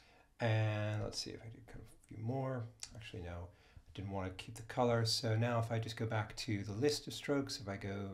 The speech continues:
take that from four down to three, it'll delete that last one.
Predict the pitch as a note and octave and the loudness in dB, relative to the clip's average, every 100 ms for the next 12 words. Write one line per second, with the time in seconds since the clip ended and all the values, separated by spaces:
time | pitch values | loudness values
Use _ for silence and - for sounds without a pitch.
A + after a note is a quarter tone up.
0 | G2 - A2+ - - G2+ - G2+ F#2 F2+ | -8 -6 -4 -4 -6 -8 -2 -2 0 -2
1 | E2+ - - C3 C3 - F#2+ F#2+ G#2+ - | -4 -6 -4 -2 -2 -4 -6 -6 -6 -8
2 | - - A#2 C3 - C#3 | -8 -4 -2 -2 -2 -4